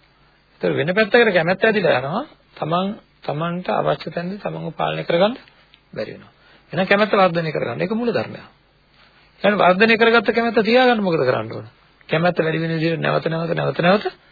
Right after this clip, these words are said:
නැවත නැවත මෙනෙහි කරන්න ඕන. එතකොට මේ ටික ඔක්කොම සිද්ධ කරන්න මේ විදිහට අපි gederම තෝතැන්නක් සකස් කරගන්න එක ඉතාම වටිනවා. gedara, gedara හදාගන්න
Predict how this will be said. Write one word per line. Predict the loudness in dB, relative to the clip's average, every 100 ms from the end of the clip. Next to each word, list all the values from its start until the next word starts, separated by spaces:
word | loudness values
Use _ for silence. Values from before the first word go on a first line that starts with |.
| _ _ _
නැවත | -6 -4 -2
නැවත | -6 -8
මෙනෙහි | -6 -4 -4
කරන්න | -6 -12
ඕන. | -16 -16
එතකොට | -10 -6 -4 -6 _ _ _ _ -8
මේ | -6
ටික | -4 -2
ඔක්කොම | -2 -2 0 4 4 4 0
සිද්ධ | -4 -4
කරන්න | -4 -4 -4 -6 -8 _ _ _ _ _
මේ | -6 -2 -2
විදිහට | 0 0 2 0 -2
අපි | -4 -6 -4
gederම | -2 4 4 4 0
තෝතැන්නක් | 0 0 0 -2 -6
සකස් | -6 -6 -6
කරගන්න | -6 -6 -4 -6
එක | -6 -8 _ _ _ _ _
ඉතාම | -12 -6 -6
වටිනවා. | -6 -10 -16 _
gedara, | -8 -4 0 0
gedara | 0 -2 2 4
හදාගන්න | 6 4 4 2 0